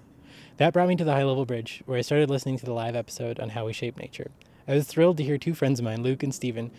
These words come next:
sharing interesting stories and perspectives, which I still think about. Then things started getting really interesting. I started listening to Kalina Country as I was entering the John Jansen Nature Center. I'm one quarter Ukrainian, and my mother worked at the Nature Center in her first job after university,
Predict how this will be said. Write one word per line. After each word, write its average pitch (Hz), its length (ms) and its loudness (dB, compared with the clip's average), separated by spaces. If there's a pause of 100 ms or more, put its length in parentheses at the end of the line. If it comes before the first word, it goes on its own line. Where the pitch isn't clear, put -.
(200)
sharing 139 260 2
interesting 139 320 0
stories 120 340 -2
and 131 80 -6
perspectives, - 540 -10
which 117 120 -8
I 117 60 -10
still 127 240 -6
think - 200 -10
about. 127 260 -8 (840)
Then 143 180 4
things 160 200 4
started 147 200 6
getting 143 180 2
really 131 240 2
interesting. 120 440 -6 (540)
I 143 60 2
started 170 300 4
listening 156 300 4
to 131 120 -4
Kalina 156 380 2
Country 120 420 -2
as 123 140 -6
I 123 60 -2
was 123 160 -6
entering 127 300 -4
the 127 60 -2
John 117 240 -6
Jansen 127 320 -6
Nature 139 220 -2
Center. - 400 -6 (420)
I'm 143 140 2
one 160 120 4
quarter 165 200 4
Ukrainian, 131 480 0
and 120 60 -4
my 120 100 -4
mother 131 260 0
worked 123 220 -6
at - 60 -20
the 127 80 -6
Nature 120 260 -6
Center 123 300 -6
in 117 120 -4
her 123 80 -2
first 143 280 -2
job 135 200 2
after 127 200 -2
university, 120 580 -2